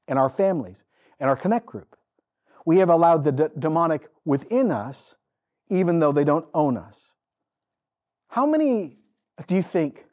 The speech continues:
honestly, how many demonic beings do you think are crawling around in us, in our connect groups, in our families, in our worship services, because we play with fire and we either don't believe there will be supernatural consequences or it wouldn't be that extreme? Trust me, Ananias and Sapphira were like, "We're gonna lie a little bit. It's not a big deal."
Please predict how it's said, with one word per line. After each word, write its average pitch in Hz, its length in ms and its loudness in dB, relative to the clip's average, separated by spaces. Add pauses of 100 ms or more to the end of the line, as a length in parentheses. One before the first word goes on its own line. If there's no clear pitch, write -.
(120)
honestly, 147 540 -4 (760)
how 220 160 0
many 269 140 2
demonic 180 380 2
beings 147 260 0
do 139 60 -4
you 135 40 -4
think 143 160 -4
are 127 80 -2
crawling 151 500 0
around 127 280 -4
in 113 120 -4
us, 127 240 -4
in 117 60 -10
our 104 100 -8
connect 139 280 -4
groups, 101 260 -8
in 117 60 -8
our 104 100 -6
families, 135 420 -4
in 113 60 -12
our 107 120 -6
worship 139 320 -6
services, 101 500 -12 (320)
because 147 320 -2
we 143 140 -2
play 214 280 0
with 247 180 0
fire 110 520 -4 (640)
and 147 140 -2
we 185 180 0
either 185 140 0
don't 180 240 0
believe 170 240 0
there 156 100 2
will 147 60 0
be 143 100 0
supernatural 160 600 -4
consequences 135 800 -8
or 165 100 -4
it - 20 -2
wouldn't 156 180 -4
be 139 80 0
that 131 140 0
extreme? 143 480 -8 (340)
Trust - 260 -6
me, 226 140 -4
Ananias 185 460 -2
and 131 100 -6
Sapphira 139 380 0
were 120 100 -4
like, 113 240 -6
"We're 240 100 -16
gonna 311 120 -4
lie 180 220 0
a 190 80 0
little 127 180 -4
bit. 104 140 -10
It's 110 100 -16
not 180 140 -8
a - 20 -6
big 151 180 -6
deal." 147 320 -8